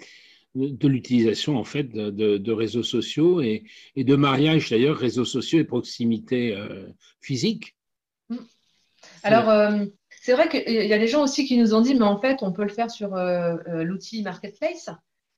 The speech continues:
Speaker 2: Euh,
Speaker 1: Oui, d'accord.
Speaker 2: il y a des gens qui le font déjà et certainement que ça fonctionne très bien, mais en, en fait, euh, c'est beaucoup plus intrusif, euh,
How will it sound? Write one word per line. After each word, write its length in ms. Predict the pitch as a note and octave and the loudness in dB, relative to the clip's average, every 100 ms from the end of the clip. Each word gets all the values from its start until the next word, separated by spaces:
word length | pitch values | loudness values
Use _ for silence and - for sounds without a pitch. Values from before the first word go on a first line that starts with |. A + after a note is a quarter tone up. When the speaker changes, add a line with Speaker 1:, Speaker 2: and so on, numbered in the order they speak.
| _ | _
Speaker 2:
Euh, 40 | E3+ D#3+ C#3+ B2 | -18 -16 -12 -10
Speaker 1:
Oui, 240 | B2 E3 - _ _ _ | -10 -10 -14 _ _ _
d'accord. 640 | - G#2 A2+ B2+ D#3+ - | -20 -12 -8 -6 -8 -10
Speaker 2:
il 80 | G#3 | -8
y 60 | G3+ | -4
a 40 | |
des 100 | G#3 | -2
gens 120 | A#3 F#4 | -2 -2
qui 120 | D4 | -2
le 100 | A#3 | -4
font 180 | A#3 G#3 | -2 -2
déjà 460 | G3 A3+ C4+ C#4 | 0 0 0 0
et 40 | C4+ | -2
certainement 380 | - G#3 G#3 G#3+ | -6 -6 -4 -4
que 60 | |
ça 100 | F3+ | -8
fonctionne 320 | F3+ F3 F3+ | -10 -8 -8
très 160 | F3 A3 | -6 -8
bien, 160 | C#4+ C4+ | -8 -6
mais 80 | G3 | -4
en, 180 | F#3 - | -6 -8
en 80 | F3+ | -6
fait, 320 | A3 A3+ G3 F3+ _ _ _ _ F3+ | -6 -8 -14 -16 _ _ _ _ -18
euh, 480 | E3+ E3 D#3+ D#3+ D3+ | -14 -10 -10 -10 -14
c'est 260 | - F#3+ F3+ | -14 -10 -8
beaucoup 240 | C4 B3+ | -8 -8
plus 260 | - A3 G3 | -6 -6 -6
intrusif, 680 | F3+ G#3 F#3+ G#3+ A#3 - | -8 -8 -6 -4 -6 -6
euh, 100 | E3+ | -8